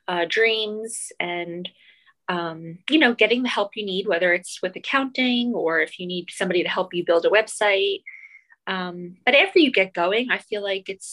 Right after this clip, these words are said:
so much easier once you start, like, learning the process of, you know, f-, making things or whatever you're creating,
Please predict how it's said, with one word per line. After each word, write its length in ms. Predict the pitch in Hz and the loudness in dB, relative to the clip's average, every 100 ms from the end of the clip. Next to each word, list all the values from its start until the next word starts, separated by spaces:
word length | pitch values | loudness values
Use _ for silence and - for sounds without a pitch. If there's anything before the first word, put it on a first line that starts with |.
| - - - - | -16 -16 -8 0
so 100 | 240 | 0
much 280 | 311 320 - | 0 -4 -8
easier 800 | 190 190 202 190 185 180 185 - | -10 -6 -2 0 2 2 -2 -4
once 260 | 214 311 370 | -2 0 2
you 100 | 359 | 0
start, 400 | - - 202 - | 0 0 0 0
like, 160 | 180 - | -6 -6
learning 300 | 185 185 190 | -6 -4 -2
the 100 | 170 | -4
process 540 | - 196 208 - 165 - | -4 -6 -4 -2 -4 -2
of, 160 | 156 156 _ _ _ | -6 -6 _ _ _
you 100 | 220 | -6
know, 120 | 165 | -6
f-, 140 | 185 - _ | -8 -14 _
making 440 | 202 208 226 202 202 | 0 0 2 -2 0
things 360 | 175 156 165 | -2 -2 -2
or 220 | 175 160 - - | -2 -2 -4 -6
whatever 340 | 196 208 214 | 2 4 4
you're 220 | 220 185 | 2 0
creating, 640 | - 185 175 170 160 160 185 | -2 0 2 2 2 -2 -8